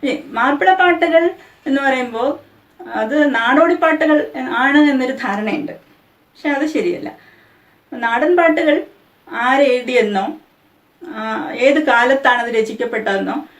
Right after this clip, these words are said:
കൃത്യമായിട്ട് നമുക്കറിയാൻ പറ്റില്ല. അത് ചുണ്ടുകളിൽ നിന്ന് ചുണ്ടുകളിലേക്ക്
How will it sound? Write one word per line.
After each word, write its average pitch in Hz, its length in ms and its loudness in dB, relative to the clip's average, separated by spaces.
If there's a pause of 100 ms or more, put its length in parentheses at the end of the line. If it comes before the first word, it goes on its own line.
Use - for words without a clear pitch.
(220)
കൃത്യമായിട്ട് 254 500 -2
നമുക്കറിയാൻ 196 580 -2
പറ്റില്ല. - 380 -12 (1300)
അത് 302 180 2
ചുണ്ടുകളിൽ 302 480 4
നിന്ന് 277 220 0
ചുണ്ടുകളിലേക്ക് 240 920 -2